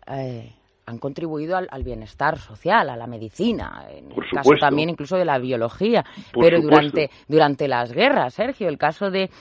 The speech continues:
Speaker 1: de
Speaker 2: Sí, sí,
Speaker 1: Alan
Speaker 2: sí, sí.
Speaker 1: Turing, ¿no? Que hay
Speaker 2: Sí,
Speaker 1: una
Speaker 2: sí,
Speaker 1: película
Speaker 2: sí.
Speaker 1: muy, muy, se llama Enigma también, la película, como la propia máquina. Cuéntanos este
Speaker 2: Sí,
Speaker 1: caso.
Speaker 2: el, el problema de Turing, que siendo un genio, eh, absolutamente un genio capaz, eh, de, de,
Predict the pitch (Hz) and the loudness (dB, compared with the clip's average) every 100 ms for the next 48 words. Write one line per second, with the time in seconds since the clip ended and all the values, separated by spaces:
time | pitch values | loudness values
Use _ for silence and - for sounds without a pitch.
0 | - - 170 175 170 165 170 180 185 175 | -18 -4 0 6 6 6 6 6 4 4
1 | 185 202 277 359 180 165 285 - - - | 4 4 2 2 2 2 2 -4 -16 2
2 | 190 208 285 254 240 247 262 247 240 226 | 6 10 10 8 2 4 6 6 6 4
3 | 208 214 165 - 202 240 202 269 196 165 | 0 0 -4 4 6 6 6 4 4 4
4 | 170 160 208 226 170 160 190 208 226 220 | 4 4 4 6 4 2 -2 2 2 2
5 | 165 151 175 180 190 175 185 208 - 240 | 4 4 4 4 4 4 2 0 2 2
6 | 269 269 233 - 185 170 - 110 - - | 2 0 -4 -4 2 2 2 -10 -18 -14
7 | 73 92 - 82 78 90 90 80 _ 104 | -12 -12 -10 -6 -2 -2 -4 -8 _ -4
8 | 98 104 110 104 - 101 101 101 90 - | -2 0 -2 -4 -2 2 2 2 0 0
9 | 107 98 95 80 - - - - - 95 | 0 2 0 -2 -8 -20 -20 -20 -12 -10
10 | 80 78 - 69 - - - - _ - | -8 -8 -10 -12 -16 -18 -20 -20 _ -20
11 | - _ - - - - 78 73 87 78 | -20 _ -20 -18 -16 -16 -16 -8 -8 -6
12 | 87 - 98 95 101 - 85 - - - | -8 -2 0 0 -2 -6 -2 0 -2 -12
13 | - - _ - 95 - - - - - | -20 -20 _ -16 -14 -14 -16 -10 -6 -6
14 | 58 - 73 | -8 -14 -16